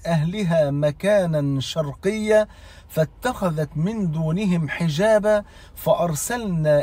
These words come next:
إليها روحنا فتمثل لها بشرا سويا. قالت إني أعوذ بالرحمن منك إن كنت تقيا.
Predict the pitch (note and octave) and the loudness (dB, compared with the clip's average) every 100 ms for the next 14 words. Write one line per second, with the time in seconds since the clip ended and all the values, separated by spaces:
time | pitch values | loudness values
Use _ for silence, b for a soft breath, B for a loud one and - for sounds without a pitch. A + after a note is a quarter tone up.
0 | - D3+ F#3 G3+ E3+ C#3+ D3 C#3+ D3+ C#3+ | 0 -2 -2 0 0 2 2 2 0 -4
1 | - G#3 G#3 G#3 B B - - C#3+ - | -4 -2 0 -2 B B -10 -2 0 0
2 | C#3+ D#3 G3+ - - C#3+ C3 B2+ F3+ D3+ | 0 0 -4 -8 -2 0 0 0 0 0
3 | C#3 B2+ A2+ B2 G3 E3+ D#3+ F#3+ G3+ G3 | -2 -2 -2 -2 -2 -4 -2 -2 -2 -4
4 | - F#3 D#3 A#2 G#2 F#2+ B B B - | 0 0 0 -2 -6 -8 B B B -12
5 | - B3 F3 C3 - - A#3 G#3+ E3+ D3+ | -4 -2 0 -2 -6 -10 -8 -4 -2 -2
6 | C#3+ - D#3+ D#3 G#3+ F#3 C#3+ D3 F#3+ E3+ | -4 -4 -4 -2 -2 -2 -2 -2 -2 -2
7 | D#3 D3 - E3 G3 F3+ D3+ C#3+ E3 G#3+ | -2 -4 -2 0 0 0 0 -2 -2 -2
8 | F#3+ - D#3+ D#3+ D#3 D3+ D3 F3+ G#3+ G3 | -4 -4 -6 -4 -4 -2 -2 -2 -2 -2
9 | E3+ - D#3+ C#3+ D#3 - A#3 A3+ A3 | -4 -2 -4 -2 -4 -4 -6 -2 -2